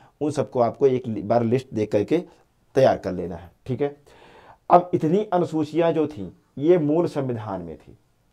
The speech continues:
यानी ये कहाँ थी? ये मूल संविधान में थी। जो ये चार हैं, नौ से लेकर के बारह तक,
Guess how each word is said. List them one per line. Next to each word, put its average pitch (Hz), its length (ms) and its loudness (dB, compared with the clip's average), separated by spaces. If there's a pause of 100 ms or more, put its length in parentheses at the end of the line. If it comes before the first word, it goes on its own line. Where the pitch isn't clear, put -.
यानी 113 240 -2
ये 123 60 0
कहाँ 120 280 -4
थी? 175 240 -6 (340)
ये 131 120 2
मूल 156 440 2
संविधान 123 800 -4
में 113 160 -4
थी। - 300 -10 (2750)
जो 185 300 8
ये 214 280 0
चार 170 300 6
हैं, 156 240 0
नौ 147 320 0
से 170 200 2
लेकर 135 360 2
के 135 160 0
बारह 113 320 4
तक, 92 220 -2